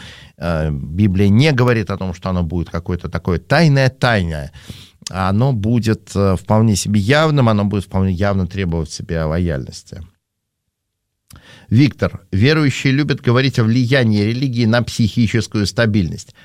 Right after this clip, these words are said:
Утверждение о том, что религия способствует ей, ломается одним только фактом,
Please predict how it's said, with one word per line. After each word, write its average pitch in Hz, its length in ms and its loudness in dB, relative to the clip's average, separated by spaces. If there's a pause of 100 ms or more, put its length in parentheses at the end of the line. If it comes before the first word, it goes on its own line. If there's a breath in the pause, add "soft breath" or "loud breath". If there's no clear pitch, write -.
(200 soft breath)
Утверждение 139 540 2
о 127 40 0
том, 156 200 0
что 143 140 2
религия 135 420 0
способствует 120 920 -2
ей, 147 180 2
ломается 110 440 2
одним 110 200 0
только 107 280 -2
фактом, 143 640 -2